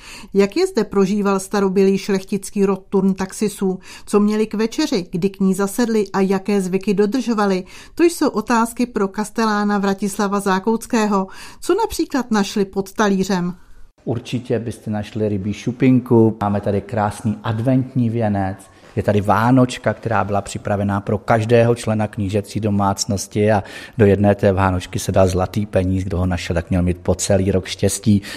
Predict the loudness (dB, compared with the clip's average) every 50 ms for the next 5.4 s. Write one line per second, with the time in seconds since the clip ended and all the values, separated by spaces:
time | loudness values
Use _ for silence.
0 | -4 0 2 4 4 4 4 4 2 2 2 2 2 2 2 2 2 2 0 0
1 | 0 2 2 4 4 4 4 4 2 2 2 2 0 2 2 4 4 4 4 2
2 | 2 0 -2 -2 0 0 0 2 2 4 4 2 2 2 4 4 6 6 6 6
3 | 4 2 2 0 0 2 2 0 0 0 -2 -4 -4 -4 -6 -6 -6 -6 -4 -2
4 | -2 -2 -2 -4 -2 0 2 2 4 2 2 2 2 2 2 2 0 0 0 0
5 | 0 0 0 -2 -6 -12 -20